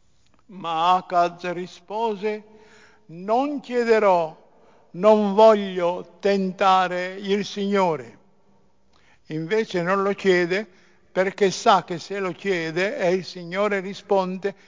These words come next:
lui è tenuto al rispetto. Allora Isaia disse, notate, prima è il Signore che interviene, ora è Isaia che si sostituisce a Dio.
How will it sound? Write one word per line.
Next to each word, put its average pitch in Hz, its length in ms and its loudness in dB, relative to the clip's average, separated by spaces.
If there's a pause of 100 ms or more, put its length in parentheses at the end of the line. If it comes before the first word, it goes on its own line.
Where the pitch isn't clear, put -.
(160)
lui 240 380 -2 (120)
è 240 260 4
tenuto 254 880 4 (1300)
al 180 160 2
rispetto. 170 960 -10 (1300)
Allora 254 540 8
Isaia 226 760 0
disse, 180 580 -8 (840)
notate, 170 460 0
prima 208 300 -2
è - 20 -6
il 170 80 -10
Signore 170 500 -4
che 156 100 -8
interviene, 143 800 -10 (460)
ora 220 320 4
è - 20 2
Isaia 220 600 -2
che 202 160 -8
si 214 180 -6
sostituisce 190 1080 -8
a 180 40 -6
Dio. 147 440 -12